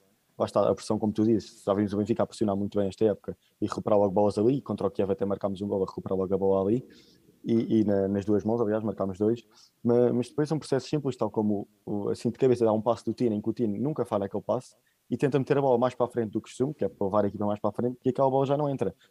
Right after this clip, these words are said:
São processos simples que a equipa parece que ao estar em desvantagem perde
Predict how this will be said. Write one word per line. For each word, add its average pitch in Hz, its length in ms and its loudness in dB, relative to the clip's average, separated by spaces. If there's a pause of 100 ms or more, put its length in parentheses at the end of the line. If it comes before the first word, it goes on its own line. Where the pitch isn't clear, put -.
(180)
São 110 220 0
processos 123 280 0
simples 135 220 -2
que - 60 -4
a 131 40 -2
equipa 123 260 -2 (100)
parece 117 320 2
que 113 80 -2
ao 107 60 0
estar 117 180 0
em 117 80 0
desvantagem 120 440 -2
perde 131 340 0